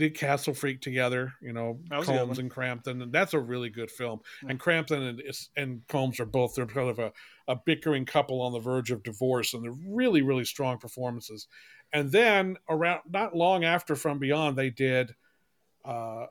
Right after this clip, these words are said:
Speaker 1: a short film called The Evil Clergyman, which was also based on a s-, a story. And I think it was both, I think Gale even came back for that one as well. And, uh, it was, uh, Charles Band directed it, but it was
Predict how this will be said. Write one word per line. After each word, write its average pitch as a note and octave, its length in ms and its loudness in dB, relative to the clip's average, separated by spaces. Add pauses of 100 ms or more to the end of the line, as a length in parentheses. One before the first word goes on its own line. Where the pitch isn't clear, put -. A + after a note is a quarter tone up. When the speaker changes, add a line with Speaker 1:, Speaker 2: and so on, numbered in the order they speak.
Speaker 1:
a B2 40 -16
short G#3+ 400 4
film B2+ 320 -2
called B2 340 0
The B2+ 160 -8
Evil B2+ 180 0
Clergyman, C#3 720 -2
which C#3+ 180 -6
was B2 120 -2
also B2+ 320 0
based B2 360 -4
on A#2+ 140 -4
a A#2 40 -6
s-, - 280 -10
a A#2+ 100 -8
story. A#2+ 200 -6
And A#2 80 -6
I A#2 40 -6
think G3 220 0
it D3+ 100 -6
was C3+ 160 -6
both, C3 400 -2 (520)
I - 40 -6
think E3+ 200 2
Gale C#3+ 360 4
even A2+ 220 -4
came A#2 240 -6
back A2+ 240 -2
for B2 100 -6
that A#2+ 200 -2
one A#2 160 -6
as G#2+ 140 -8
well. A#2+ 380 0 (680)
And, A#2+ 400 -2
uh, A2+ 340 2 (400)
it C#3 140 -2
was, B2 380 -4
uh, A2+ 360 -2 (880)
Charles C#3+ 320 2
Band C3 240 2
directed B2 380 0
it, A#2+ 140 -2
but B2 100 -4
it A#2 60 -4
was A2+ 320 -8